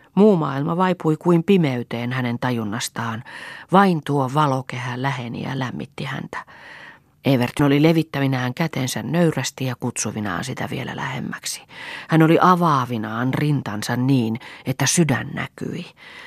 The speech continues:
ja oli lämmittävinään sydäntään sen lämmössä. Ja valo suli häneen. Hänellä oli niin autuas olo. Hän kadotti ruumiinsa, tuli lapsuutensa maailmaan, painui jälleen kehtoonsa.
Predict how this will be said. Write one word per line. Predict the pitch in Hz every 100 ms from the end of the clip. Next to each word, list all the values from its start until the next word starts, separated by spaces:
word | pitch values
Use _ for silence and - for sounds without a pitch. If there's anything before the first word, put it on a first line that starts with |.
| -
ja | 143
oli | 139 135
lämmittävinään | 143 147 131 117 - 117 120 120 120
sydäntään | 123 151 127 110 - 127 127
sen | 127
lämmössä. | 127 127 - 147 - - - _ - - _ _ _ _ 151
Ja | 151
valo | 175 156 131
suli | - 139 117
häneen. | 123 117 113 123 127 - _ _ _ _ _ _ -
Hänellä | 160 147 135
oli | 131 127
niin | 131 123
autuas | - 120 - 123 123 -
olo. | 117 92 - - - -
Hän | 156
kadotti | - 170 139 - - 135
ruumiinsa, | 175 151 131 123 95 131 - 117 - - - - -
tuli | 147 139
lapsuutensa | 160 165 - 131 127 123 117
maailmaan, | 117 127 120 107 - - - 131 127 - - - _ _ _ -
painui | 147 131 117 117 113
jälleen | 127 120 - - 131
kehtoonsa. | 131 123 - - - -